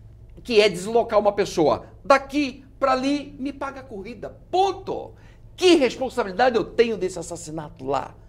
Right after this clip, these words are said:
Nenhuma! Então, a imputação objetiva é pra isso. É pra evitar que pessoas que estão na cadeia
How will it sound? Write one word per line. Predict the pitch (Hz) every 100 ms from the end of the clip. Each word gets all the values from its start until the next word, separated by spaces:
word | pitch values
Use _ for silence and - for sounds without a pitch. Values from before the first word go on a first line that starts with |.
| - -
Nenhuma! | 330 330 359 359 269 143 117 - - -
Então, | - -
a |
imputação | 233 - 247 165 214
objetiva | 202 139 - 226 202 202 -
é |
pra | 175 - 247
isso. | 175 165 185 151 - - 104 - - -
É | 143
pra | - 196 208
evitar | 202 175 - - 151 139 135 123 104 95 - - -
que | 165
pessoas | - 170 165 - - 220 247 220 151 -
que | - 135
estão | - - - 147 135 120 107 92 - -
na | 139
cadeia | 143 - 156 127 123 214 240 226 185 139 113